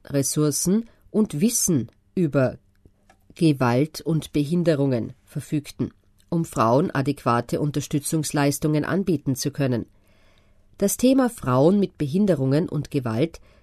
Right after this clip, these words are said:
ist aus ihrer Sicht nach wie vor gesellschaftlich tabuisiert und es bedürfe öffentlichkeitswirksamer und bewusstseinsbildender Aktivitäten,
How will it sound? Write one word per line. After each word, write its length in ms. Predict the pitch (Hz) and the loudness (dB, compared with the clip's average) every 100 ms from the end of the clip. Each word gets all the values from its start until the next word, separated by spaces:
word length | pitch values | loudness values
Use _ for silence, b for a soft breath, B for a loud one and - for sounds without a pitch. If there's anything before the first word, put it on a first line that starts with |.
| b | b
ist 240 | - 233 226 | -4 -2 -2
aus 160 | 220 | -4
ihrer 280 | - 233 220 | 0 0 0
Sicht 480 | - 196 226 - - b b - | -2 -4 -4 -14 -20 b b -6
nach 420 | 175 143 160 190 | 0 2 2 0
wie 120 | 196 | -6
vor 380 | - 143 127 151 | -2 2 2 2
gesellschaftlich 960 | 190 170 131 127 - 147 - 180 202 - | 0 2 2 2 -2 -4 -2 -4 -4 -4
tabuisiert 960 | 160 135 147 123 175 - 233 127 - b b b b | -4 0 0 0 -2 0 2 2 -2 b b b b
und 180 | - 214 | -2 0
es 140 | 220 - | 2 0
bedürfe 640 | 208 214 247 247 254 240 - | 0 4 4 4 2 2 0
öffentlichkeitswirksamer 1700 | 185 190 226 202 - - 165 151 - 180 208 - - 135 131 139 185 b b | -2 0 -2 -2 -4 -4 -4 -4 -2 0 0 -4 0 2 4 2 0 b b
und 200 | - 202 | -2 -2
bewusstseinsbildender 1300 | - 156 180 208 - - 143 139 - 160 156 156 156 | 0 0 0 -2 -4 -2 0 0 -2 -2 0 0 0
Aktivitäten, 920 | - - - 143 143 151 147 - 180 | -2 -6 -4 -4 0 2 2 2 0